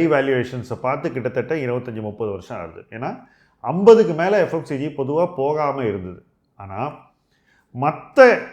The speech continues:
ஏரியாஸ்ல கான்ஃபிடன்ஸ் இல்லாதனால இன்வெஸ்டர்ஸ் அதிகமா எஃப் எம் சி ஜியை வாங்கி சமீப காலங்கள்ல அந்த மதிப்பை வெகுவாக உயர்த்தி வைத்திருக்கிறார்கள். சரி, எஃப் எம் சி ஜி நமக்கு தெரிஞ்ச ஒரு ஏரியா. வேற எங்கெல்லாம் எம் என் சிஸ் இருக்காங்க அப்படின்னு நீங்க கேட்டீங்கன்னா,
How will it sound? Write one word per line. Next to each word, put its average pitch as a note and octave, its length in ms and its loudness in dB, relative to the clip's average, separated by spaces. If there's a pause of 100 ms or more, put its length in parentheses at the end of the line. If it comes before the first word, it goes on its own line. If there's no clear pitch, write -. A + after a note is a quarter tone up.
(140)
ஏரியாஸ்ல F#3+ 540 4
கான்ஃபிடன்ஸ் E3+ 540 -4
இல்லாதனால G#2 720 -2
இன்வெஸ்டர்ஸ் B2 500 -4
அதிகமா B2+ 380 -2
எஃப் C#3 180 -4
எம் C#3 120 -10
சி B2+ 60 -12
ஜியை A2+ 180 -2
வாங்கி B2 440 -2 (140)
சமீப B2+ 500 -4
காலங்கள்ல A#2+ 540 -4
அந்த C3+ 140 -4
மதிப்பை B2+ 420 -4 (600)
வெகுவாக E3 560 4
உயர்த்தி C3+ 440 0 (140)
வைத்திருக்கிறார்கள். G2 840 -8 (240)
சரி, G2+ 260 -8 (720)
எஃப் G#2 160 -10
எம் C#3+ 140 -2
சி A#2 100 -6
ஜி C#3 120 -2
நமக்கு A2 260 -4
தெரிஞ்ச B2+ 380 -4
ஒரு G2+ 200 0
ஏரியா. F#2 280 -6 (200)
வேற A#3+ 240 8
எங்கெல்லாம் C#4 420 6
எம் A3+ 140 4
என் A3+ 120 -2
சிஸ் G3+ 200 -4
இருக்காங்க B2 340 0
அப்படின்னு A2+ 320 -4
நீங்க G#2 180 -12
கேட்டீங்கன்னா, G2+ 400 -10